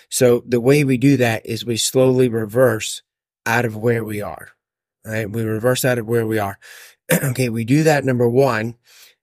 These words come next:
and I'm gonna bounce around here a little bit, and we talked about this last week, is focusing on protein.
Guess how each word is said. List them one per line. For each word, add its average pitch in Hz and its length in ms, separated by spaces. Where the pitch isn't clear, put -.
and 117 160
I'm 123 160
gonna 139 200
bounce 123 280
around 120 320
here 113 120
a 107 60
little 107 200
bit, 107 260
and 117 140
we 113 80
talked 127 260
about 127 260
this 110 200
last 123 320
week, 113 340
is 117 320
focusing 131 840
on 113 400
protein. 107 560